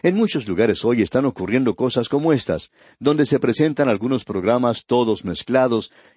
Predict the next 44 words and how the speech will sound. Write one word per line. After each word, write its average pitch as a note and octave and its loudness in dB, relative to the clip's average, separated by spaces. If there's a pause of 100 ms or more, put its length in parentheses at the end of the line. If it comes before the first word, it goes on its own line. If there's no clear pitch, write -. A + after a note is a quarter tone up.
(120)
y A2 2
donde A#2+ 0
los C3+ 2
pobres D3 2
creyentes A#2+ 0
hoy C3+ 2
están B2+ 0
tratando B2 0
de A2 0
obtener G#2 -2
esta A2+ -2
clase A2 -2
de C3+ -6
cosas A#2+ 0 (280)
y G#2+ 2
esta A#2+ 0
pseudopsicología B2 0 (120)
y D#3 -2
un D3+ 0
poquito C3 -2
de G#2+ 0
la F2+ 0
Biblia, B2+ 0 (180)
todo D#3+ 2
mezclado B2+ 0
en A#2+ 0
unas B2 0
pocas A2+ -4
clases A#2 0
durante G2 -4
la B2 0
noche. D3 -4 (680)
Y D#3+ -2
durante E3 2
ese C3 -2
tiempo, B2 -2
cuando F2+ -2
uno A2 0
ha G#2+ 2
pasado G#2 0
por G2+ -4
ese A2+ 0
supuesto G#2+ -2
estudio, G#2+ -2